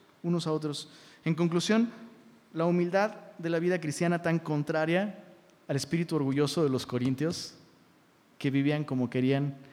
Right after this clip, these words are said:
como les placía y para su propio placer,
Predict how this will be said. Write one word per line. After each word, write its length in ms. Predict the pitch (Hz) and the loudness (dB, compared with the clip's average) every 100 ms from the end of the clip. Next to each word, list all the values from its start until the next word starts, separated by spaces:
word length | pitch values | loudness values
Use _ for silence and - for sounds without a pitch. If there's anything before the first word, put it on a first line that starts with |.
| - - | -20 -18
como 180 | - 135 | -10 -6
les 160 | 127 123 | -6 -4
placía 540 | 127 - 139 135 135 - - - - - _ - | -4 -2 0 0 0 -8 -20 -20 -20 -20 _ -12
y 240 | 127 123 117 - - _ _ _ _ - | -10 -10 -14 -20 -20 _ _ _ _ -6
para 160 | 123 | -4
su 180 | 131 131 | -4 -4
propio 320 | 143 147 151 | -4 0 0
placer, 480 | 143 123 - 143 220 | -2 -6 -2 -2 -2